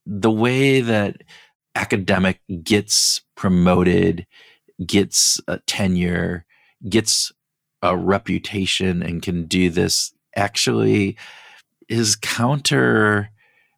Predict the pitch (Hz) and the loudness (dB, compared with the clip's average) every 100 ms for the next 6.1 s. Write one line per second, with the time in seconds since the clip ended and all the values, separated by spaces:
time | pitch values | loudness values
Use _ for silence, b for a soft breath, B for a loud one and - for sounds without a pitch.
0 | _ - 110 101 98 95 95 92 _ - | _ 0 4 4 6 6 4 0 _ -8
1 | 90 101 104 107 104 98 92 - - 98 | 0 2 4 4 4 2 0 -4 -2 2
2 | 95 92 85 92 90 90 87 - 87 87 | 4 2 0 2 2 2 0 0 0 0
3 | - 85 - 92 87 87 82 - 90 87 | 0 0 0 0 2 2 0 0 2 4
4 | 85 85 80 _ _ _ _ _ - 95 | 2 0 -4 _ _ _ _ _ -12 -6
5 | 85 185 175 - - 85 - - - - | 2 2 2 0 -2 -6 -12 -16 -8 -6
6 | - | -6